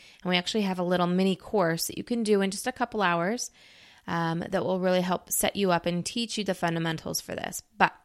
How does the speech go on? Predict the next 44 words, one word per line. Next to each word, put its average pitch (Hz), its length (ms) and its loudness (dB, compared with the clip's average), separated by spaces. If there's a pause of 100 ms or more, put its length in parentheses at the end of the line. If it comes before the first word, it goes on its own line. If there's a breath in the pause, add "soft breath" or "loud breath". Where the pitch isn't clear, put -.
(140)
okay, 196 380 -6 (540)
I 180 100 -2
get 180 160 0
off 175 160 -2
topic. - 460 -6 (460 loud breath)
So 226 160 2
going 233 320 4
back 214 340 2 (120)
to 196 420 0
planning 180 340 0
for 175 160 -2
a 165 40 0
week. 160 200 -4
So 214 100 -2
you 214 60 2
wanna 240 160 2
look 220 240 2
at 262 80 -4
the 294 80 0
week 240 240 -4
ahead 202 520 0
and 196 140 -4
just 240 240 -6 (560 soft breath)
really 311 300 0
map 226 320 2
out 185 360 2 (120)
everything 214 480 2
that 202 80 -2
you 208 100 0
have 196 240 0
going 190 320 2
on. 160 300 0
And 196 160 -2
again, 240 340 -2
I 214 120 -2
challenge 240 420 -2
you 226 80 0
when 214 100 0
you're 208 100 0
doing 226 260 0
this 185 180 0
to - 120 -6
think 339 320 -6
about 202 320 0